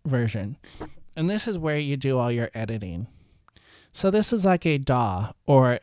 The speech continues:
digital audio workstation. You have your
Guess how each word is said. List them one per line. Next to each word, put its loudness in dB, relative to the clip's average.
digital 2
audio 0
workstation. -4
You 6
have 4
your 2